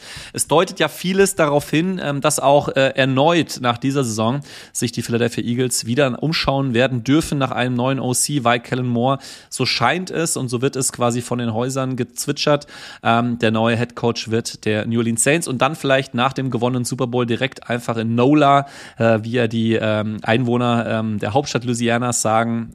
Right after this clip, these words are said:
ähm, direkt wird bleiben können. Ähm, es ist dann einfach so, ich glaub, das darf man ihm auch nicht übel nehmen. Es gibt nur zweiunddreißig Headcoach, Headcoach-Positionen in der N F L. Na klar sind die Saints jetzt nicht das attraktivste Team aktuell, aber wenn du die Chance kriegst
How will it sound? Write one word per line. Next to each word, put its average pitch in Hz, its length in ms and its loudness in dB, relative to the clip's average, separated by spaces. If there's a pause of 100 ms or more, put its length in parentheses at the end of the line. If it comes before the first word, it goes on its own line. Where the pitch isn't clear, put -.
ähm, 110 420 -4 (100)
direkt 117 240 -4
wird 139 120 -2
bleiben 131 260 2
können. 98 420 -6
Ähm, 110 340 -4
es - 120 -2
ist - 180 -2
dann 180 120 2
einfach 165 260 -2
so, 160 340 2 (260)
ich - 60 -14
glaub, 147 140 2
das 147 100 -4
darf 143 200 2
man 139 100 0
ihm 139 100 -4
auch 135 140 -2
nicht 135 160 -4
übel 135 180 0
nehmen. 151 220 0
Es 135 100 -4
gibt 170 220 -2
nur 156 100 2
zweiunddreißig 139 720 0
Headcoach, 139 400 -2
Headcoach-Positionen 131 1120 -2
in 123 100 -4
der 120 120 0
N 123 80 -4
F 123 160 -4
L. 123 240 2 (260)
Na 123 80 -2
klar 139 300 4
sind 143 180 -4
die 131 80 -4
Saints 131 280 -4
jetzt - 120 -8
nicht 131 140 -6
das 117 100 -8
attraktivste - 560 -4
Team 135 240 -4
aktuell, 123 460 -2
aber 113 220 0
wenn 113 80 -4
du 117 60 -4
die 117 60 -4
Chance 117 400 -2
kriegst - 380 -6